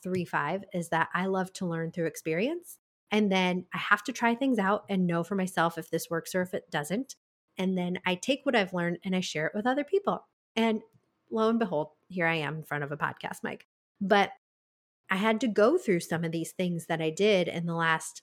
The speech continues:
five, six years of business. I had to experience them for myself in order to know what worked and what didn't. And when I look ahead to twenty twenty-three, I see an M K M that is more streamlined,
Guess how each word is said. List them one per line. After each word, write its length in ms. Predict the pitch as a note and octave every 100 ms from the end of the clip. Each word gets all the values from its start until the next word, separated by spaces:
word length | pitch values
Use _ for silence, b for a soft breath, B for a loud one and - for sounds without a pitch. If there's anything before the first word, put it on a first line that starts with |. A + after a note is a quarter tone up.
| _
five, 440 | - D#3 D3+ D3+
six 380 | - - E3+ -
years 280 | E3+ D#3 D3+
of 140 | D3
business. 540 | - E3+ E3 D3 D3+ - -
I 60 | D#3+ -
had 240 | G3+ A#3+ G#3+
to 100 | F#3+
experience 580 | - - F#3 G3 F#3 -
them 120 | D#3+
for 120 | E3+
myself 560 | D#3+ D3 - F3 C#3+ - _ _ _ -
in 180 | G3 -
order 340 | F3+ F#3+ F#3 F3+
to 180 | -
know 360 | E3+ E3+ F3+ E3+
what 300 | D#3 D#3+ -
worked 300 | E3+ D#3 -
and 100 | D#3+
what 180 | D#3 -
didn't. 340 | D3+ C#3 B2 - _ _ _
And 200 | F#3 F#3
when 120 | F#3
I 80 | F3+
look 300 | F3 G3 G3
ahead 360 | F#3 F3+ E3+
to 80 | F3+
twenty 340 | - E3 D#3+ E3+
twenty-three, 800 | - D#3+ E3 - D#3 F#3 A#3 - _ _ _
I 100 | F3+
see 460 | - - G3 F#3+ -
an 140 | F3+ -
M 180 | E3+ E3+
K 280 | - E3 D#3+
M 240 | D#3 D3+
that 140 | D#3+ -
is 380 | F3+ E3+ E3 - _ -
more 240 | E3 E3
streamlined, 800 | - - D#3 D#3 C#3+ C3+ -